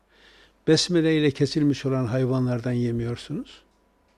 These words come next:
Yememenizin ne gerekçesi olabilir? وَقَدْ فَصَّلَ لَكُمْ مَا حَرَّمَ عَلَيْكُمْ اِلَّا مَا اضْطُرِرْتُمْ اِلَيْهِ. Allah size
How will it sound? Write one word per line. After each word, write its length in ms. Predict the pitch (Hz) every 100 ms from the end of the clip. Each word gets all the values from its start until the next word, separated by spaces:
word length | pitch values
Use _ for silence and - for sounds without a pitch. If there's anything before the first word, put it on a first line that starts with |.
| _ _ _ _ _ _ _ _ _ _ _ _ _ _ -
Yememenizin 600 | 143 185 185 180 165 165
ne 80 | 202
gerekçesi 580 | 175 143 131 139 - 127
olabilir? 400 | 117 113 107 104 - _ _ _ _ _ _ _ _ _ _ _ _ _ _ _ _ _ _ -
وَقَدْ 220 | 135 151
فَصَّلَ 580 | - 165 - 156 143 156
لَكُمْ 220 | - 156 143
مَا 120 | 139
حَرَّمَ 420 | - 165 147 135
عَلَيْكُمْ 580 | 131 131 147 170 - 214
اِلَّا 160 | 196 185 180
مَا 60 | 170
اضْطُرِرْتُمْ 600 | - 160 170 - 196 196
اِلَيْهِ. 160 | 180 131 _ _ - - - - _ _ _ _ _ _ _ _ -
Allah 280 | 160 202 165
size 480 | - 160 165 135